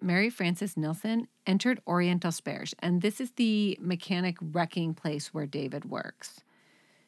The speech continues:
Now, Mary's father was a friend of the owner, and he held an account there.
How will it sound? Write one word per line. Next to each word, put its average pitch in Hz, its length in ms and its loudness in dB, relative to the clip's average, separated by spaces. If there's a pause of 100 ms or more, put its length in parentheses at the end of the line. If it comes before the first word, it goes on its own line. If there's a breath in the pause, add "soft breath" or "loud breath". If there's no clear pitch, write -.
(360 soft breath)
Now, 185 500 6
Mary's 214 460 4
father 247 500 6
was 180 240 4
a 180 60 4
friend 190 260 6
of 185 120 2
the - 180 0
owner, 175 300 2
and 185 260 0
he 185 140 0
held 170 200 0 (100)
an 165 140 -4
account 151 380 -6
there. - 320 -12